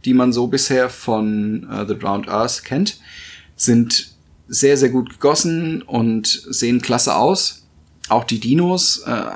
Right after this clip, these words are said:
gefallen mir vom Design her ziemlich gut. Man hat halt, äh, jetzt, ja, ich sag mal, angelehnt an,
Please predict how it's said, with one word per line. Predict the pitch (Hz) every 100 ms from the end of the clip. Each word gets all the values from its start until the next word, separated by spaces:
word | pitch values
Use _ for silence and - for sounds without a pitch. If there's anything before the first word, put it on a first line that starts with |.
| -
gefallen | - 127 131
mir | 139
vom | 131 117
Design | 107 107 120
her | 135
ziemlich | 135 156 -
gut. | - 160 160 - - _ -
Man | 117
hat | 127 131
halt, | 139 135 135 - -
äh, | 120 113
jetzt, | 117 110 - - _ _ -
ja, | 117 131 151
ich | 135
sag | 123 123
mal, | 117 107 104 107 - -
angelehnt | 127 143 127 117 113 -
an, | 123 165